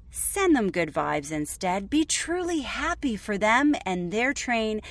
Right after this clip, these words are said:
and their journey. This resonance that you feel, this will help you to be higher vibration, and it will run interference on you, potentially getting jealous that they're on a train and you're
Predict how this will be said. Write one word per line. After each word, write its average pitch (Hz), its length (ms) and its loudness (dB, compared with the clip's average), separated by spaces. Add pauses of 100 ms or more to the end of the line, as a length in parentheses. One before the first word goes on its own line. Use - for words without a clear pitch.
(180)
and 156 220 0
their 180 240 4
journey. 165 500 -2 (300)
This 269 240 0
resonance 240 720 4
that 202 160 -2
you 214 180 -6
feel, 254 720 -4 (640)
this 262 320 4
will 285 140 -2
help 247 360 -2
you 220 320 -4 (140)
to 214 280 -2 (100)
be 233 260 -2
higher 202 520 0
vibration, 170 760 0
and 170 300 -2
it 202 200 0
will 196 340 0
run 214 340 6
interference 185 800 -2
on 175 140 2
you, 175 120 2
potentially 202 520 -2
getting 175 340 0
jealous 226 640 2 (260)
that 185 140 -6
they're 269 220 4
on 220 120 4
a 190 60 2
train 185 420 2 (320)
and 214 260 2
you're 156 380 0